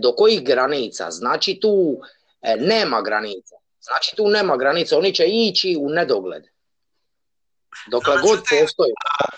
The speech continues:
Speaker 2: ja se
Speaker 1: Znači,
Speaker 2: počinjem
Speaker 1: do kojih granica i na tome ostaje. To je ujedno i pitanje i, i odgovor.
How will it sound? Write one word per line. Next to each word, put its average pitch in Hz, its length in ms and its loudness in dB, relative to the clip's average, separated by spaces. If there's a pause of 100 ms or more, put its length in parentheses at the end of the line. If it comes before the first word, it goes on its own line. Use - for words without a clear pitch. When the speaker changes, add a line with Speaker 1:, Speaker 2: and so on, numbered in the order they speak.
Speaker 2:
ja 196 220 2
se 220 120 -2
Speaker 1:
Znači, 185 160 4
Speaker 2:
počinjem - 400 -2 (1080)
Speaker 1:
do - 120 -2
kojih 226 380 0 (120)
granica 202 580 2
i 165 100 0
na 175 160 0
tome 143 280 0
ostaje. 120 500 -4 (240)
To 196 120 2
je 175 100 2
ujedno 196 360 2
i 135 140 -4
pitanje 185 520 0
i, 127 300 -4
i 135 60 0
odgovor. 87 520 -4